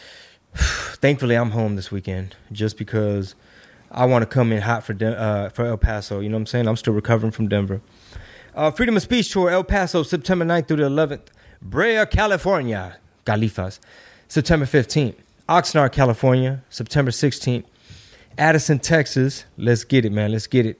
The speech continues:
This is October seventh through the tenth. San Antonio, Texas, October fourteenth through the sixteenth. Irvine, Califas, November third, and then H-Town, November fifth through the seventh.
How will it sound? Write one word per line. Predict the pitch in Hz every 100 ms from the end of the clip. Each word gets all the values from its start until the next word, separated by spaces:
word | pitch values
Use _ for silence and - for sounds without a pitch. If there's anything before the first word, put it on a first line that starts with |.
| -
This | 120 -
is | 110
October | 117 117 - 143 127
seventh | - 135 120
through | 113
the |
tenth. | - 151 - - - _
San | - 196 208
Antonio, | 185 - 190 180 165
Texas, | 143 151 131 139 131 -
October | 127 - 147
fourteenth | - 156 - 147 120
through | 104
the |
sixteenth. | - 165 - 170 160 - - - _ _ _
Irvine, | 185 202 165 160 135 113
Califas, | - 156 165 139 135 120
November | - 156 175
third, | 165 165 151 135 135 - -
and | 131
then | 117 110
H-Town, | 143 - - 123 107 107 -
November | 113 107 113 98
fifth | - 151 151
through | - 143
the |
seventh. | 135 - 127 104 -